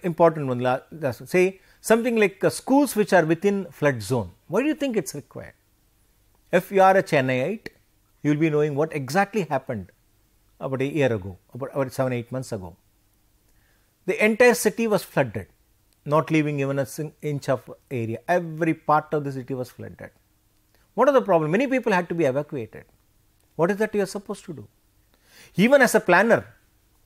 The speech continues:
if you are going to work on a new city, now people are talking about, uh, various, uh, types of methods, uh,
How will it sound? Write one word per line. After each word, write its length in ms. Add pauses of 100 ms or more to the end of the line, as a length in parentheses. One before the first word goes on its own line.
(320)
if 140
you 60
are 40
going 220
to 80
work 280
on 100
a 60
new 160
city, 320
now 160
people 320
are 40
talking 340
about, 360
uh, 120 (960)
various, 500
uh, 80
types 320
of 80
methods, 500
uh, 120